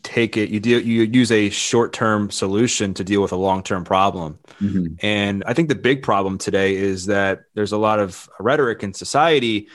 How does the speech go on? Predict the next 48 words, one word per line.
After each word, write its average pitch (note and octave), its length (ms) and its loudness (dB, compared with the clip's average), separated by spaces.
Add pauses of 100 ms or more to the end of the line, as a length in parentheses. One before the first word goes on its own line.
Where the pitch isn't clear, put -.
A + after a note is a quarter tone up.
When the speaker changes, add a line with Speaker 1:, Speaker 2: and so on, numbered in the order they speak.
(260)
Speaker 1:
that G#2 120 0
you A#2+ 140 2
deserve G#2+ 380 4
it. F2 40 -4
You've A2 120 0
had C3 160 0
a A2+ 40 -2
bad G#2 320 -2
day, F#2 280 2
so G2+ 160 -4
you G#2 80 0
can G#2+ 100 -2
have G#2 120 0
a F#2 40 -4
bottle F#2+ 360 2
of F2+ 60 -2
wine. F2 280 -2
You've A2 100 -2
had C3 160 2
a A2 40 -4
bad A2 260 -2
day, G#2 240 2
so - 160 -6
you G2 100 -4
can F#2+ 140 -6
eat G2+ 120 -4
that G2 160 -2
tub G#2 160 -2
of F#2 100 -2
ice F#2 220 -2
cream. F#2+ 200 -8
You've G#2 100 -4
had A#2 140 0
that G#2+ 160 0
bad G#2 260 0
day, G2 300 2
so F#2+ 140 -8
you G2+ 40 -6
can G#2 100 -4
go G2+ 200 2
out G2+ 180 2
and F#2 100 -10
just F2+ 140 -8
spend G#2 220 -4
a F2+ 40 -6
bunch F2+ 240 -8
of G2+ 60 -6
money. C#3+ 400 2